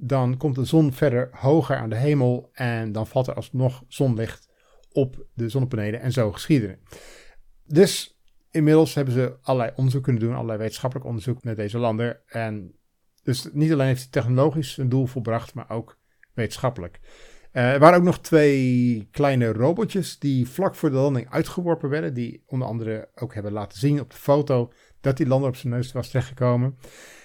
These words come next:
En ook wel interessant om te vermelden is, zijn doel was dus om een precisielanding uit te voeren. De landing moest plaatsvinden op de kraterrand van de Shaoli-krater. En die Shaoli-krater is een kleine krater in de grotere Cyrillus-krater.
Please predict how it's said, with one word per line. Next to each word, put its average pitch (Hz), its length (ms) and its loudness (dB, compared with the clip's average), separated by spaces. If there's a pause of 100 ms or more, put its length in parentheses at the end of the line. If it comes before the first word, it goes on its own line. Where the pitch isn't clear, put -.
(500)
En 156 160 -2
ook 165 140 2
wel 185 140 6
interessant 165 340 2
om 139 60 -10
te 143 80 -4
vermelden 139 380 0
is, 135 440 -6
zijn 120 280 0
doel 139 180 8
was 135 180 4
dus 127 180 -2
om 131 100 -4
een 123 120 -2
precisielanding 131 840 2
uit 101 160 -8
te - 80 -20
voeren. 95 440 -10 (400)
De 123 120 -2
landing 170 360 2
moest 151 160 -2
plaatsvinden 147 500 0
op - 60 -16
de - 120 -6 (100)
kraterrand 139 880 2
van 127 380 0
de 104 300 -4
Shaoli-krater. 180 1040 -4 (600)
En 131 160 -4
die 131 180 -2
Shaoli-krater 147 680 0
is - 80 -8
een 120 80 -4
kleine 156 320 2
krater 131 440 0
in 120 100 -4
de 120 80 -2
grotere 143 520 0
Cyrillus-krater. 175 1160 0